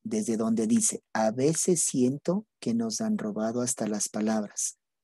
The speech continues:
La palabra socialismo se usa en el oeste para maquillar la injusticia, en el este evoca el purgatorio o quizá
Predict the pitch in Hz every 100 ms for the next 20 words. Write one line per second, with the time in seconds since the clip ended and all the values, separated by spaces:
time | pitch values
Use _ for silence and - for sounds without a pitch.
0 | _ - 113 110 110 110 117 123 - 117
1 | - 110 98 98 117 123 117 123 185 -
2 | - - 101 104 107 127 120 107 107 107
3 | 110 139 127 113 110 107 98 98 110 113
4 | 113 110 135 - 113 196 - 143 - _
5 | _ _ _ 120 110 107 107 120 - -
6 | 135 113 110 113 113 117 107 - 101 98
7 | 95 - 143 170 185 196 - - - -
8 | - - 117